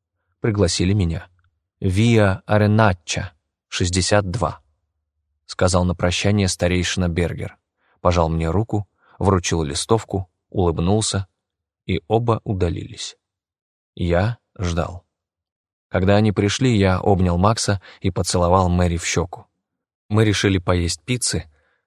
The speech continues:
и сели за уютный столик недалеко от печи. «Итак, Братислава?» спросил я. «Так уж получилось», ответила Мэри.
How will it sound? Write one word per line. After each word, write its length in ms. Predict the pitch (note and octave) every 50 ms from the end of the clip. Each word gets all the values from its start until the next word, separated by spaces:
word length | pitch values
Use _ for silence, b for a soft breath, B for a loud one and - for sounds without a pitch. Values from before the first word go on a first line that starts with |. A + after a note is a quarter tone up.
| _ _ _
и 80 | G#2
сели 260 | F#2+ - - C#3 C3 B2
за 140 | G2+ G#2
уютный 360 | G2 G2+ G#2 G#2+ G2 - G2 F2
столик 500 | - - - A2 F2 - - - - - _
недалеко 440 | G2 F#2+ E2+ F2+ F2 F2 - - F2+
от 140 | F2 -
печи. 360 | _ F2+ E2 E2 - - F#2+ - _ _ _ _ _ _ _ _ _ _ _ _ _ _ _ _ _
«Итак, 640 | - F#2 F2+ - A#2 C3+ D3 _ - - - B B B B B B B B _ _
Братислава?» 760 | - - G2+ G2 - A#2 - - D3 D#3 D3 F2+ F2+ F#2 - _ _ _ _ _ _ _ _ _ _ _
спросил 460 | _ - _ - F2+ E2+ - - F2+ F2
я. 220 | E2+ D#2 F#2 - _ _ _ _ _ _ _ _ _ _ _ _ _ _ _ _ _ _ _ _
«Так 240 | _ - G2+ G2 -
уж 140 | - - -
получилось», 680 | - G2+ G2+ G#2 - - - F2 E2+ E2+ E2+ - - - _ _ _ _ _ _ _
ответила 480 | - F2+ - F2 E2 D#2 - D#2+ E2
Мэри. 360 | E2+ E2+ E2+ D#2+ D#2+ E2 F2